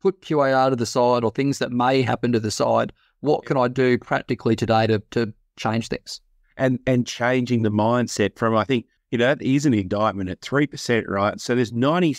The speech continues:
Speaker 2: up to ninety-seven percent that are operating potentially around compliance from a state of fear or control.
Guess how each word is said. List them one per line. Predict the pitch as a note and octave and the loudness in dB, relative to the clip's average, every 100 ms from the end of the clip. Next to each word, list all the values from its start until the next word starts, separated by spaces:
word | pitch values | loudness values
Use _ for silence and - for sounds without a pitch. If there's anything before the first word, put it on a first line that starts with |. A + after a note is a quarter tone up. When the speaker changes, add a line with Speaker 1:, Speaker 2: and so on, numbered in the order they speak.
| - | -4
Speaker 2:
up | D3+ - | -6 -6
to | E3 | -2
ninety-seven | D3+ B2+ G#2 - B2 A#2+ | 0 0 -2 -2 -2 -2
percent | F#2 - G2 - | -2 -2 -2 -2
that | - | 0
are | G#2 A2+ | 2 2
operating | - G#2+ G2+ G2+ G2 | 0 0 0 0 -4
potentially | - D#3 F3 - B2 | -4 -4 -2 0 2
around | G#2 F#2+ | 2 -2
compliance | F#2+ - A2 G#2+ | -6 -2 0 0
from | - G2+ | 0 -4
a | |
state | F2+ - G#2+ G2 | -4 0 0 0
of | |
fear | - - A2+ G#2+ | -2 0 2 4
or | G2 | 2
control. | - F#2 - C#3 B2+ F2+ | -2 -8 -2 0 2 -2